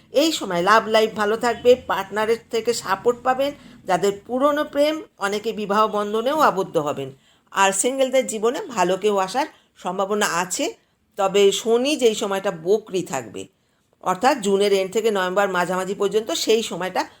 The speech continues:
কোনো নতুন সম্পর্কে না জড়ানোটাই ঠিক হবে।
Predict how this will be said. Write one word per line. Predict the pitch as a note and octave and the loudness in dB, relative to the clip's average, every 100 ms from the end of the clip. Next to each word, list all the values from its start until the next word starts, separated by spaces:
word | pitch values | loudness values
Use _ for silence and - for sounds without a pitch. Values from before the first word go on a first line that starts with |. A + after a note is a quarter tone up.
| _ | _
কোনো | - E4 E4 | -2 0 0
নতুন | C#4+ A3 A3 C#4 D#4+ D4+ | 0 4 2 2 0 -2
সম্পর্কে | C4 A3 F3 E3+ D#3+ F#3 C#4 | -2 -6 -4 -2 -2 -2 -6
না | F3 E3 | -2 -2
জড়ানোটাই | F3+ D#3+ D3+ E3 E3+ - A#4 _ _ _ _ | -2 -2 -2 -2 -4 -4 -6 _ _ _ _
ঠিক | - G#3 | -8 -6
হবে। | - A2 G2+ | -6 -8 -10